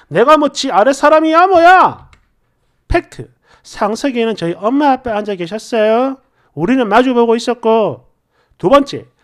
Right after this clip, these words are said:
자기는 공손하게 고개를 숙여 인사하면서 들어갔는데 그 사람은 마치 윗사람인 것처럼 한 손으로 나한테 악수를 하자고 했어. 야, 씨, 누가 보면 지가 주인인 줄 알겠더라.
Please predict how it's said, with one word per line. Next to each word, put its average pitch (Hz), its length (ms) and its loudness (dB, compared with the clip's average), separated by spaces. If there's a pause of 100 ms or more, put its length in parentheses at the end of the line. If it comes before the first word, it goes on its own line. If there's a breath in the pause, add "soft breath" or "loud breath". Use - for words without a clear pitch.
(340 soft breath)
자기는 302 500 2
공손하게 240 760 0
고개를 247 460 -2
숙여 240 280 -8
인사하면서 214 640 -4
들어갔는데 160 840 -6 (320)
그 147 80 -12
사람은 254 800 2
마치 202 320 -6
윗사람인 262 640 -4
것처럼 254 400 -6
한 359 260 -2
손으로 294 340 -4
나한테 247 320 -2
악수를 240 400 -2
하자고 233 340 0
했어. 247 680 -2 (340 soft breath)
야, 277 460 4
씨, - 240 -10 (180)
누가 269 280 2
보면 285 240 0
지가 240 260 -2
주인인 320 460 0
줄 285 120 0
알겠더라. 233 800 4